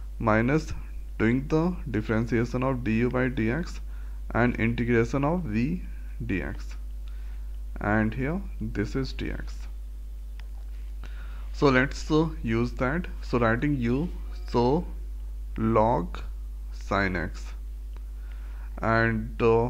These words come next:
then after v dx exponential dx minus here doing the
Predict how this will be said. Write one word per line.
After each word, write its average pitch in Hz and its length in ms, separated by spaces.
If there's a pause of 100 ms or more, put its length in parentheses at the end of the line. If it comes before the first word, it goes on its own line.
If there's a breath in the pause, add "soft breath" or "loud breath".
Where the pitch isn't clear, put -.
(140)
then 120 140
after 143 480 (120)
v 110 240
dx 123 460 (160)
exponential 123 1080
dx - 500 (1160 loud breath)
minus 120 560 (200)
here 139 340 (680 loud breath)
doing 139 280
the 175 200